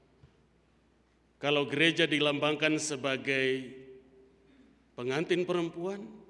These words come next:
berarti Bapak, Ibu, dan saya adalah calon pengantin Kristus sebagai suatu gereja. Dalam gambaran simbolis,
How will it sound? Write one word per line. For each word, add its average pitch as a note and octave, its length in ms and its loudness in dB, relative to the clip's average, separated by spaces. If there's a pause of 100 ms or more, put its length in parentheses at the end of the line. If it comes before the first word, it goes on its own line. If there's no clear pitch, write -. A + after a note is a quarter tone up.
(800)
berarti C3 420 -2
Bapak, C3 320 -2
Ibu, F#3 220 0
dan C3 100 0
saya C3+ 400 -6
adalah B2 400 -8
calon C3+ 460 -10
pengantin G2 560 -12
Kristus - 760 -20
sebagai A#2 720 -4
suatu G2+ 480 -14
gereja. F#2+ 400 -10 (2250)
Dalam E3+ 320 6
gambaran F#3 480 10
simbolis, D3+ 920 0